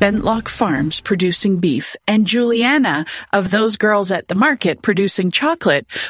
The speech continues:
were neighboring vendors at the Saskatoon Farmers Market who wanted to tackle the question, "How do we support the individuals and the families who are relying on the farmers market as their livelihood?"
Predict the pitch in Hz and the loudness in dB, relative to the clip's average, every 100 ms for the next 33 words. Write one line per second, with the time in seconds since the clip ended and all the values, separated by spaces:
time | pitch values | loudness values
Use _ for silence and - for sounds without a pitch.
0 | - 220 220 240 254 311 330 247 214 190 | -2 0 2 0 0 0 0 0 0 0
1 | 185 175 - 175 - - 180 196 - 269 | 0 -2 -4 -6 -6 -4 -2 -2 -2 -2
2 | - 220 202 202 - 175 175 196 - 175 | -2 0 0 -2 0 0 0 0 0 0
3 | 131 - 90 - - - - 269 240 254 | -2 -4 -8 -10 -20 -20 -4 0 2 2
4 | 294 330 339 - 233 220 254 254 - 202 | 0 -2 -4 -2 -2 0 -2 -2 -2 -2
5 | 165 - - 165 160 - - - - - | -2 -4 -2 -2 -4 -8 -20 -20 -8 -2
6 | 294 381 392 330 320 320 - 233 220 - | 0 2 2 2 0 -4 0 0 0 0
7 | 226 - 202 202 180 185 - 190 190 190 | 0 2 2 2 2 0 2 0 0 -2
8 | - 175 170 165 - 143 160 185 220 240 | -2 0 0 -2 -2 -2 0 0 0 0
9 | 240 - 214 185 180 175 170 160 170 185 | -2 -2 0 2 0 0 0 0 -2 -2
10 | - 196 190 - 175 170 175 180 160 156 | -2 -2 -2 -2 -2 0 -2 -2 -2 -2
11 | - 147 - - - - 170 - 156 160 | -2 -6 -6 -10 -10 -6 -4 -2 -2 0
12 | 156 151 156 156 147 147 - - | 0 -2 -2 -4 -4 -4 -6 -6